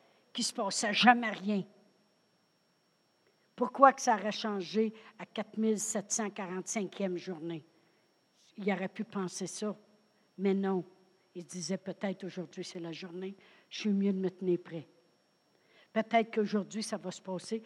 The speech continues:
je suis mieux de me tenir prêt. » Comment qu'il faisait pour se tenir prêt ? Il se remémorait les rêves qu'il avait.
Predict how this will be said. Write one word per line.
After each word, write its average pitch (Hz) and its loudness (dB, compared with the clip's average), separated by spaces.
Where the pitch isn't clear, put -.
je - -10
suis 214 4
mieux 214 6
de 202 0
me 185 0
tenir 190 0
prêt. » 175 -4
Comment 233 6
qu'il - -14
faisait 240 2
pour 247 -10
se - -8
tenir 220 -4
prêt ? 220 -8
Il 208 -2
se - -2
remémorait 208 2
les 190 2
rêves 180 -4
qu'il 175 -6
avait. 156 -10